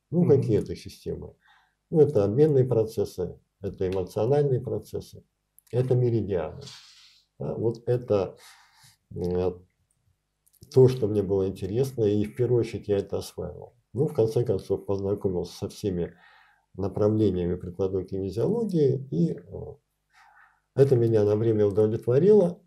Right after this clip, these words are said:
Speaker 1: но я увидел, что ни остеопатии, ни прикладной кинезиологии не хватает знаний современных методов психологии и психотерапии.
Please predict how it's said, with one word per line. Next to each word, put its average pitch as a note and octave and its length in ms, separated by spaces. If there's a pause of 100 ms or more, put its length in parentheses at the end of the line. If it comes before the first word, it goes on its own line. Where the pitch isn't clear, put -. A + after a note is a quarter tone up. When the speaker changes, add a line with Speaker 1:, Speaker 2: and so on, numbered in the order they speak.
Speaker 1:
но A#2+ 220
я B2+ 200
увидел, D3 420
что - 540
ни B2 260
остеопатии, A2 680
ни G2+ 180
прикладной G2 520
кинезиологии A#2 800
не A2 160
хватает A#2+ 720
знаний C3 720 (360)
современных A2 680
методов F#2+ 440
психологии G2+ 520
и - 40
психотерапии. - 720